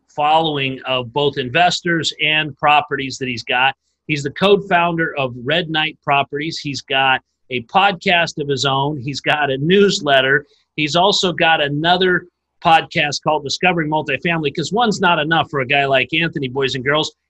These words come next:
He's also part of the Facebook group community that he created, the Multifamily Investor Association. So, Anthony, welcome to the show. Thank you for joining us.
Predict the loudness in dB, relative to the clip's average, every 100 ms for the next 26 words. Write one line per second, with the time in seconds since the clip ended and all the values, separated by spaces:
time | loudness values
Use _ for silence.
0 | -6 0 2 2 2 0 0 0 0 -2
1 | 0 0 0 -8 -8 -2 0 0 -6 -4
2 | 0 2 0 -2 -2 -4 -6 -4 0 0
3 | 0 -6 -2 -2 0 -2 -2 -4 -4 -6
4 | -4 -4 -4 -6 -4 -4 -4 -2 -2 -2
5 | -6 -6 -2 -4 -6 _ -2 2 2 2
6 | 0 2 2 2 0 -2 -4 -2 0 0
7 | 0 -6 -2 -2 0 -4 -6 -4 -4 -4
8 | -6 -10 -14 -18